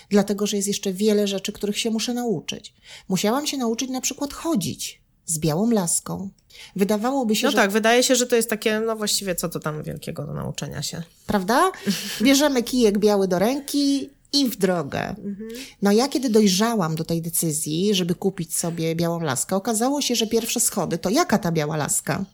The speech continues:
Speaker 1: Bo to się okazuje, że jest kilka różnych rodzajów do różnych, e, e, miejsc, e, bardziej przydatną albo mniej przydatne.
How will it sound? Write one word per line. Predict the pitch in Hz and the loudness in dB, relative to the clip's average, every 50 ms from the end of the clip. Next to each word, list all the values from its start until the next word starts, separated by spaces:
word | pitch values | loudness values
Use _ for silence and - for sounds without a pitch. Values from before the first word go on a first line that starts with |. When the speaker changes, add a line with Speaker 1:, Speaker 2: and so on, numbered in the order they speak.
| _ - - - _ - | _ -20 -20 -18 _ -2
Speaker 1:
Bo | 151 - | 0 0
to | - 370 | 2 4
się | - - 330 277 | 6 6 6 6
okazuje, | - 262 240 208 175 175 165 180 208 | 6 6 4 4 4 4 4 2 2
że | 208 208 | 2 2
jest | 220 226 220 - - - | 2 2 2 -2 -4 2
kilka | - 226 196 - - - 214 | 4 4 4 4 2 0 0
różnych | 208 180 170 - 190 190 208 - | 2 2 2 2 2 2 2 2
rodzajów | 247 240 196 202 175 160 151 165 202 208 | 0 2 2 2 2 2 0 0 2 2
do | 190 185 | 2 2
różnych, | 180 160 151 165 165 175 196 208 208 - | 2 2 0 0 2 2 2 2 2 0
e, | 202 185 180 185 - - - - - - - - | 0 0 0 0 -2 -6 -10 -12 -12 -14 -12 -4
e, | - 170 170 170 175 170 170 165 156 160 160 170 170 165 165 165 165 160 160 | 0 2 2 4 4 2 2 2 2 2 2 2 2 2 0 0 -2 0 2
miejsc, | 175 196 190 190 180 180 196 220 214 - - - - | 4 4 6 6 6 6 4 4 2 0 0 0 2
e, | 202 196 196 196 196 | 2 2 2 2 2
bardziej | 190 196 170 170 175 175 202 208 | 2 2 2 2 2 2 0 2
przydatną | - - 233 226 240 240 - 285 285 302 | 2 0 0 0 -2 -2 -4 -4 -4 -2
albo | 302 302 359 | -2 0 0
mniej | 370 339 240 180 160 | 2 4 4 4 2
przydatne. | - - - 160 160 143 - - - - - - 220 | 0 -2 -4 -2 -2 -2 -2 -4 -6 -8 -8 -8 -10